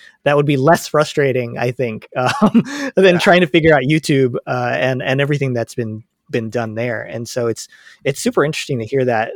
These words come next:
Speaker 1: that kind of insight from you, because the idea that,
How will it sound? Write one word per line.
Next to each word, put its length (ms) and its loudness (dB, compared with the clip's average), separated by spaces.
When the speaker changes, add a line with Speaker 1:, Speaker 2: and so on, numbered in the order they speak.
Speaker 1:
that 180 -4
kind 220 -8
of 80 -10
insight 360 -6
from 200 -10
you, 160 -10
because 500 -6
the 320 -4
idea 480 6
that, 380 2